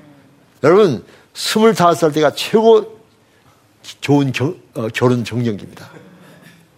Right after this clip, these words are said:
그리고 그 이상 가면은 너무나, 너무나 성적으로 유혹이 많은 거예요. 얼마나 이 요즘 세상은 성적으로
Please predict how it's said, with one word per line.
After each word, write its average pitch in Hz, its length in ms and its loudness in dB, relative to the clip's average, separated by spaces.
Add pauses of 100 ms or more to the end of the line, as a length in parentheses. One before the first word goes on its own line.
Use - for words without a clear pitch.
(200)
그리고 196 340 4
그 202 200 2
이상 190 300 0
가면은 175 400 -2
너무나, 214 300 4
너무나 190 420 2 (360)
성적으로 170 600 -2
유혹이 139 360 0
많은 127 280 -4
거예요. 98 400 -2 (1300)
얼마나 214 460 4
이 190 340 0
요즘 185 260 4
세상은 160 600 -2 (520)
성적으로 185 680 -2